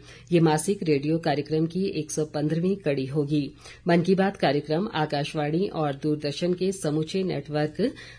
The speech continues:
आकाशवाणी समाचार वेबसाइट और न्यूज ऑन एआईआर मोबाइल ऐप पर प्रसारित किया जाएगा। इसे आकाशवाणी समाचार, दूरदर्शन समाचार, प्रधानमंत्री कार्यालय और सूचना व प्रसारण मंत्रालय के YouTube चैनलों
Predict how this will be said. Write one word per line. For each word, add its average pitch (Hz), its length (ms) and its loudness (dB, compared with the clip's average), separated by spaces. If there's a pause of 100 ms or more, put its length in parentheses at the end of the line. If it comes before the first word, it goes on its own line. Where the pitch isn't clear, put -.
(100)
आकाशवाणी 196 640 4
समाचार 165 520 0
वेबसाइट 156 640 0
और 151 340 0
न्यूज 165 320 0
ऑन 185 200 0 (100)
एआईआर 160 760 0
मोबाइल 151 440 0
ऐप 160 280 -2
पर 165 120 -2
प्रसारित 151 500 -6
किया 160 220 0
जाएगा। 151 460 0 (460)
इसे 175 240 4
आकाशवाणी 156 640 0
समाचार, 151 600 -2
दूरदर्शन 151 540 0
समाचार, 151 600 -4
प्रधानमंत्री 151 640 -2
कार्यालय 147 600 -2 (140)
और 147 220 0 (100)
सूचना 170 440 -2
व 208 160 -4
प्रसारण 156 520 -2
मंत्रालय 151 540 -2 (120)
के 180 140 2 (180)
YouTube 185 460 0
चैनलों 156 460 -2